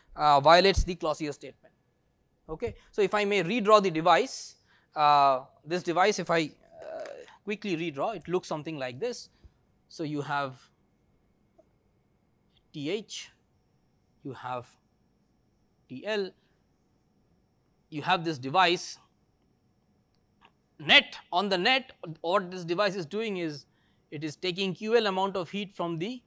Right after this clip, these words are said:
low temperature reservoir, supplying the same heat to the high temperature reservoir, and you don't have to supply any work input to this, okay, which of course is impossible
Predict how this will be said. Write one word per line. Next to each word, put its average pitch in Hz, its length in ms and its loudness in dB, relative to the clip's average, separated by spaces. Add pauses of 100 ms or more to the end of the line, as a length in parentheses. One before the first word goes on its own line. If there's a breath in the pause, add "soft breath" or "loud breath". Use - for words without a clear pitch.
(400)
low 180 180 4
temperature 185 440 -2
reservoir, 151 500 2
supplying 202 420 0
the 190 100 0
same 220 280 0
heat 196 220 -4
to 196 80 -8
the 196 100 -4
high 202 180 -2
temperature 185 460 -4
reservoir, 143 540 2 (320 soft breath)
and 185 200 -2
you 202 60 -2
don't 196 240 2
have 196 140 -4
to 190 80 -8
supply 175 360 0
any 180 320 -6 (600)
work 175 280 0
input 170 320 -6
to 143 120 -8
this, 120 340 -14
okay, 175 300 -10 (220)
which 247 200 -2
of - 220 -2
course 208 380 2 (140)
is 160 240 -8
impossible 151 560 -8